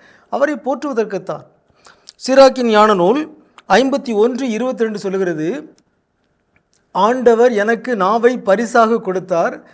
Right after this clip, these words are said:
அதை கொண்டு நான் அவரை புகழ்வேன்." அருமையான ஒரு செய்தி. "ஆண்டவர் எனக்கு நாவை பரிசாக கொடுத்தார், அதை கொண்டு நான் அவரை புகழ்வேன்." ஆகவே கடவுள் எனக்கு இந்த வாயை எதற்காக தந்திருக்கிறார்?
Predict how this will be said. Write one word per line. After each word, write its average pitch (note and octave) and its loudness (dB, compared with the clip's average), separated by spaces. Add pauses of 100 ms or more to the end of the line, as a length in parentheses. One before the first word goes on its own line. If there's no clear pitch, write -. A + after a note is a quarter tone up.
(220)
அதை G3 -4
கொண்டு A3+ -2
நான் F#3+ -4
அவரை E3+ -8 (100)
புகழ்வேன்." D3+ -14 (260)
அருமையான C#4+ -8
ஒரு F3+ -10
செய்தி. D#3+ -20 (1600)
"ஆண்டவர் A#3 -4
எனக்கு G#3 -8
நாவை G3 -4
பரிசாக G3 -6
கொடுத்தார், F3+ -8
அதை G3 -4
கொண்டு G3+ -14
நான் F#3 -8
அவரை D3+ -16
புகழ்வேன்." - -20
ஆகவே C4 -8
கடவுள் B3+ 0
எனக்கு A#3+ 0
இந்த G#3 -2
வாயை G3+ 0
எதற்காக G#3+ -4
தந்திருக்கிறார்? F3 -8